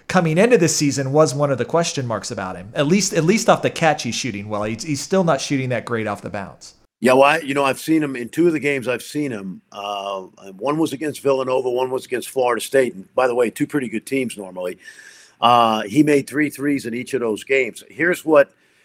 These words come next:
Speaker 2: here's the negative about him. If you talk to people who saw the U S A team, uh, in, I don't wanna throw anybody under the bus here, but they were concerned that he was a selfish player. And I don't find that. I spent a lot of time talking to Matt Painter about this kid, and the one thing he's done with him is,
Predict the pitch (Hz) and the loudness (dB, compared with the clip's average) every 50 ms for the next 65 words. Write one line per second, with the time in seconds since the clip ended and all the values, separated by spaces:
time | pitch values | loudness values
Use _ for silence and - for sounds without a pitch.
0 | _ _ - 165 196 214 - 208 196 175 165 165 165 160 151 139 135 113 127 98 | _ _ 6 8 8 8 6 4 2 2 0 -2 -2 -4 -4 -4 -4 -6 -6 -6
1 | 123 120 117 113 101 113 117 113 110 104 - 117 - 156 151 160 160 156 - - | -4 -4 -4 -4 -6 -8 -10 -12 -12 -14 -14 -8 -4 -2 -2 -2 -4 -8 -8 -6
2 | 147 143 139 147 135 120 135 131 110 - - - 147 139 135 135 139 135 123 123 | -6 -4 -4 -4 -2 -2 -2 -4 -6 -8 -8 -4 -2 0 2 2 0 -2 -4 -6
3 | 117 120 131 131 131 120 - 139 131 131 123 - 123 113 113 110 104 98 - _ | -8 -4 -2 0 0 0 0 0 -2 -2 -4 -8 -12 -12 -10 -12 -14 -16 -18 _
4 | _ _ _ _ _ _ _ _ _ _ _ _ - - 117 117 117 117 117 113 | _ _ _ _ _ _ _ _ _ _ _ _ -10 -6 -2 0 0 2 2 0
5 | 113 - - - - - - - _ - _ - - - - - 127 120 113 113 | -2 -2 -6 -10 -18 -20 -20 -20 _ -20 _ -20 -20 -16 -10 -6 -4 -4 -2 -2
6 | 113 117 123 120 131 131 127 127 127 127 120 113 - - 135 127 123 123 117 123 | 0 0 2 2 2 2 2 2 2 0 0 -2 -2 0 0 2 2 2 2 2
7 | 120 120 117 113 107 101 87 123 123 120 - - 117 110 107 - 117 113 - 123 | 0 0 0 -2 -4 0 2 4 4 4 4 0 0 0 0 0 -2 -4 -2 -2
8 | 120 120 123 120 113 101 - _ - - 113 - - 143 139 135 123 127 120 123 | -2 0 0 -2 -2 -4 -6 _ -10 -10 -8 -2 2 2 2 4 2 0 0 0
9 | 120 110 - 95 - - 131 120 117 - 107 - - - 127 123 113 101 92 - | -4 -6 -6 -4 2 2 2 2 2 -2 -8 -10 0 2 2 2 2 0 -2 -6
10 | _ _ _ _ _ _ _ _ _ _ - _ _ _ 123 135 139 147 156 147 | _ _ _ _ _ _ _ _ _ _ -20 _ _ _ 2 4 4 4 4 4
11 | 139 131 143 - 143 139 139 131 120 110 104 107 135 131 - - 151 131 117 117 | 2 0 -2 -2 0 0 0 -2 -2 -4 -4 -4 -4 -4 -4 -4 -4 -2 -4 -4
12 | 123 127 139 143 147 147 147 - 156 147 143 135 - 147 139 131 139 127 123 127 | -2 0 2 4 4 2 0 -2 -2 -2 -2 -2 -2 -2 -2 -2 -4 -6 -4 -2
13 | 131 131 127 - 131 139 139 131 127 113 101 110 104 101 - 104 98 - - - | -2 -2 -2 -4 -4 -4 -2 -2 -4 -4 -4 -6 -6 -6 -6 -8 -8 -10 -10 -6
14 | 117 110 110 107 110 107 104 117 135 143 143 160 151 143 147 151 135 - 147 143 | -6 -4 -4 -4 -6 -6 -2 -2 -2 0 0 0 0 0 0 -2 0 2 2 2
15 | 147 135 127 104 - 101 104 98 98 101 98 - - | 2 2 -2 -8 -10 -12 -14 -14 -14 -14 -16 -18 -20